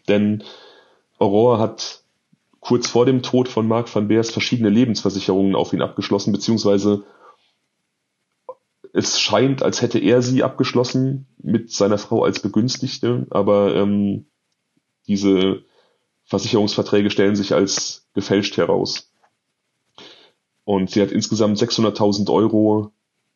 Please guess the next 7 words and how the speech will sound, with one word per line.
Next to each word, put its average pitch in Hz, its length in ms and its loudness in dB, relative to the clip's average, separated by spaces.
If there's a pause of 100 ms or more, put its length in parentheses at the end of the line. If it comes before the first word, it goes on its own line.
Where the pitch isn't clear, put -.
(500)
Versicherungssumme 113 1080 -2 (200)
abkassiert. 120 760 -2 (680)
Bei - 140 0
einer 104 180 0
Versicherung, 104 640 0 (140)
ganz 101 240 -4
makaber, 98 720 0